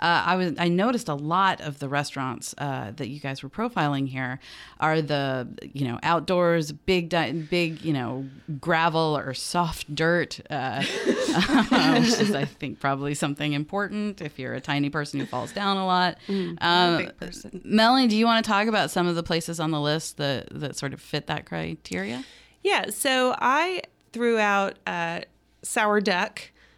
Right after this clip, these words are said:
Speaker 3: Market, which is, you know, has a small little outdoor space. So if you want your kids,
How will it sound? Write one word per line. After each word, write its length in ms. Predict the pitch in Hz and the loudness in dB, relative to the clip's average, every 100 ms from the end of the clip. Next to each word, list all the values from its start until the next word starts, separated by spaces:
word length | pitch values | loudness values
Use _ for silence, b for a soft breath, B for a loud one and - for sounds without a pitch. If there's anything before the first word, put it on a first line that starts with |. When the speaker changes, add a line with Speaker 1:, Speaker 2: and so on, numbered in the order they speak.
| b b _ | b b _
Speaker 3:
Market, 520 | 202 185 180 185 202 - | -4 -4 -2 -2 -2 -4
which 600 | 196 202 202 - - - | 0 2 2 -2 -2 -2
is, 640 | - 208 208 208 208 202 - | 2 4 4 4 2 -4 -6
you 160 | 214 214 | -2 0
know, 40 | 208 | 2
has 220 | 220 214 | 0 2
a 120 | 214 | 0
small 520 | 208 - 233 247 269 | -2 0 4 4 4
little 320 | 247 226 220 214 | 4 4 2 2
outdoor 480 | 190 190 190 185 190 | -2 -2 0 2 0
space. 440 | - 180 175 175 | -2 -2 0 -2
So 180 | 208 185 | -2 -2
if 220 | - 190 | -2 -2
you 100 | 202 | -4
want 420 | 180 196 247 320 | 0 2 2 2
your 120 | 220 | -2
kids, 460 | 208 196 190 180 180 | -4 -2 -2 -2 -4